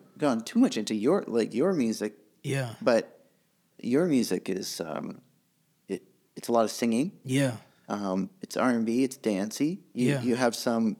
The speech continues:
Speaker 1: Caribbean vibes in some of your songs.
Speaker 2: For sure.
Speaker 1: Um, so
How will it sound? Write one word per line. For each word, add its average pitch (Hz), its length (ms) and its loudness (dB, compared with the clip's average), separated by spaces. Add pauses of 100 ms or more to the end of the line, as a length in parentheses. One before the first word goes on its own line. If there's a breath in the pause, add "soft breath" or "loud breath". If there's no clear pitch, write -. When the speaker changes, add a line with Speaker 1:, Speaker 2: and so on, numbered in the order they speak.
Speaker 1:
Caribbean 117 500 0
vibes 120 420 0
in 117 120 -4
some 127 200 0
of 117 120 2
your 110 100 0
songs. 131 400 -2
Speaker 2:
For - 120 -6
sure. 143 380 -4 (140)
Speaker 1:
Um, 110 580 0 (360)
so 131 460 2